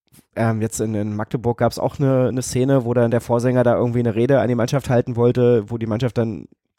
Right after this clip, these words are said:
in die Kabine verschwunden ist, was dann noch mehr für Wirbel gesorgt hat und so weiter. Und sowas hilft, glaub ich, nicht. Ich kann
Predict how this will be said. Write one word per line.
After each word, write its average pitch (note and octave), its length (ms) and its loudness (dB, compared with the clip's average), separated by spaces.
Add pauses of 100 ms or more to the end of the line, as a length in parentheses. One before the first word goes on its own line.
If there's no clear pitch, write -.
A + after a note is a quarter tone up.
(240)
in - 80 -6
die A2 80 -6
Kabine C3 320 0
verschwunden C3+ 320 0
ist, B2 220 0
was G#2+ 100 -4
dann A#2+ 160 -2
noch B2 200 -6
mehr C3 180 0
für A#2+ 180 -2
Wirbel C3 280 2
gesorgt B2 340 -2
hat B2 180 0 (560)
und B2+ 140 -2
so A2 100 -2
weiter. - 160 0
Und A#2 240 -2
sowas C#3+ 380 -2 (480)
hilft, C3+ 520 2
glaub B2 240 2
ich, A2+ 80 2
nicht. D3 220 2
Ich A#2+ 140 -6
kann A#2+ 400 -2